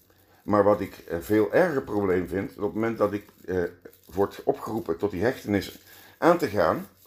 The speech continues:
en ik zou me daar weer tegen verzetten, dan speelt er meer mensen een rol in deze feit, situatie. Want ik leef in een privéomgeving waar toetreding toegemacht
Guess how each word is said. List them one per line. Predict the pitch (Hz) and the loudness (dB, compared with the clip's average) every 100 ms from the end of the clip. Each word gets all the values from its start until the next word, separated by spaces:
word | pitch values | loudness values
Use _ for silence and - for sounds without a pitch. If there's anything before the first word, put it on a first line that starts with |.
| _ _ | _ _
en | - | -4
ik | 104 | 0
zou | 95 87 | 2 2
me | |
daar | 82 82 | 0 0
weer | 82 | -2
tegen | 87 85 | -4 -6
verzetten, | 78 113 123 87 | -6 -2 -2 -2
dan | 98 101 | -4 -4
speelt | - 107 104 | -4 -2 0
er | 104 98 | 0 0
meer | 104 120 104 | 2 2 2
mensen | 98 107 - 101 | 2 -2 -2 -4
een | 98 | -2
rol | 90 104 92 - | 2 2 2 0
in | 82 | -4
deze | 76 69 76 | -4 -4 -10
feit, | - 69 71 - - _ | -4 -4 -4 -12 -20 _
situatie. | 98 78 - - 120 | -12 -4 -2 -2 -4
Want | 127 | -6
ik | 131 | -6
leef | 101 104 95 - | -2 0 0 -4
in | 101 | -4
een | 101 85 | -2 -2
privéomgeving | 82 85 107 107 87 85 80 101 | -6 2 4 2 -2 -2 -2 -2
waar | 92 92 | -2 -4
toetreding | 135 - 110 98 101 | -8 -2 -2 0 -4
toegemacht | 110 95 95 85 | -8 -2 -2 -2